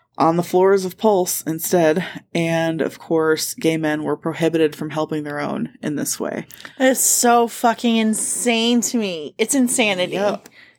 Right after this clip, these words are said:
Speaker 2: It's
Speaker 1: Yep.
Speaker 2: insanity.
Speaker 1: It had been a few months since the F D A had changed the rules so that men who have sex with men could donate, but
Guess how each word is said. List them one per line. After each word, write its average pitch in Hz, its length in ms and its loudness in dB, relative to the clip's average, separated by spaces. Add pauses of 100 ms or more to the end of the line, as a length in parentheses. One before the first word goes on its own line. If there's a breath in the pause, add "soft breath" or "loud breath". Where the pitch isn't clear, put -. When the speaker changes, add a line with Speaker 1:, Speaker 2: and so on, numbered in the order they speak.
Speaker 2:
It's 254 180 0
Speaker 1:
Yep. - 20 0
Speaker 2:
insanity. - 840 -4 (180)
Speaker 1:
It 165 300 2
had 190 200 -2
been 190 400 2
a 175 40 -2
few 226 240 0
months 208 480 -2
since 170 240 -2
the - 140 -4
F 170 140 -2
D 170 120 2
A 165 140 2
had 165 100 -4
changed 165 320 -6
the 165 100 -8
rules 160 280 -4
so - 100 -6
that 156 140 -2
men 156 180 -2
who 165 60 -6
have 160 160 -6
sex - 260 -6
with 160 140 -8
men 156 180 -4
could 151 240 -8
donate, 175 540 -2
but 160 400 0